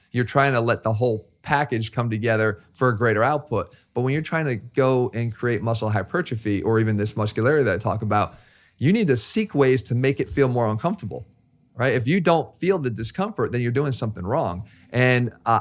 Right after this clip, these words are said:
I struggle to this day on certain muscle groups to still do that, even knowing what I'm trying to work and knowing what the goal of, uh, everything I'm preaching here. It's very difficult for some muscles and for, for certain people to do this on certain muscles. But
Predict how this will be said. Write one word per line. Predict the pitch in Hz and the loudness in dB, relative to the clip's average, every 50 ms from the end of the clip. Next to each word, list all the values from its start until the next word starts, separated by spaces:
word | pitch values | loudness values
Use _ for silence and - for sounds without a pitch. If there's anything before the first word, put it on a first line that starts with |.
| - - | 4 2
I | 117 160 | 2 2
struggle | 196 - - 131 120 110 110 110 110 | 2 -2 0 0 0 0 2 0 -2
to | 110 - 127 | -2 -2 -4
this | 113 110 113 107 | -2 -2 -4 -2
day | 95 101 131 156 165 | 0 2 2 2 2
on | 139 117 110 | 0 -2 -2
certain | 113 - - 113 104 110 | -4 -4 -4 -4 -4 -2
muscle | 110 113 117 - 120 107 | -2 -2 -2 -4 -6 -6
groups | 92 110 110 104 - - | -4 -4 -4 -4 -6 -10
to | - - 107 | -8 -8 -8
still | - - - 190 208 226 | -6 -4 -2 0 0 2
do | 185 151 135 | 2 2 2
that, | 127 123 123 120 - 147 | 2 2 0 0 0 0
even | 156 147 151 139 131 | 0 0 0 -2 0
knowing | 131 131 135 135 139 143 139 | 2 2 2 4 2 2 2
what | 123 123 123 | 0 0 0
I'm | 120 123 120 | 0 -2 -2
trying | - 120 113 113 | -2 -2 -2 -2
to | 110 104 | -2 -2
work | 98 95 95 67 - - - _ - - - | -2 -4 -4 -6 -6 -12 -18 _ -20 -10 -4
and | 113 113 117 117 | 0 2 2 4
knowing | 120 120 123 127 127 117 | 4 4 4 4 2 0
what | 117 110 - | -2 -2 -2
the | 113 | -2
goal | 107 92 120 120 113 110 110 104 | 0 2 2 4 4 4 2 0
of, | 98 90 - - | -2 -4 -6 -4
uh, | 117 110 - | -4 -2 0
everything | 110 113 110 117 110 107 | 0 -2 0 0 0 0
I'm | 104 95 | -2 -2
preaching | - - 110 107 - 104 92 104 | -2 -4 -4 -2 -2 -4 -2 -2
here. | 120 110 87 67 - - - _ - - _ - | -2 -2 -2 -4 -8 -14 -20 _ -20 -10 _ 0
It's | 123 120 107 117 | 0 0 0 0
very | 101 107 127 127 120 | 0 2 4 4 4
difficult | 117 113 190 202 202 - 135 110 101 - | 2 -2 -4 -6 -6 -4 -4 -4 -4 -4
for | - 107 | -6 -4
some | - 120 117 117 | -2 -2 0 0
muscles | 110 117 117 110 - 113 104 | 2 0 0 0 -2 -2 -4
and | 107 98 | -4 -4
for, | - 107 | -4 -4
for | 107 - - - | -6 -6 -8 -8
certain | - - 127 - 92 104 | -4 -4 -4 -4 -4 -4
people | 127 127 110 107 107 | -4 -4 -4 -4 -4
to | 98 107 | -4 -4
do | 98 98 127 | -2 0 0
this | 135 120 110 104 | 0 0 0 -2
on | 110 107 | -2 -2
certain | - 113 - 95 | -2 -2 -2 0
muscles. | 107 120 135 117 - 101 104 101 | 0 -2 -2 -2 -2 -4 -4 -2
But | - - 190 165 123 - - | 2 4 4 4 4 2 -2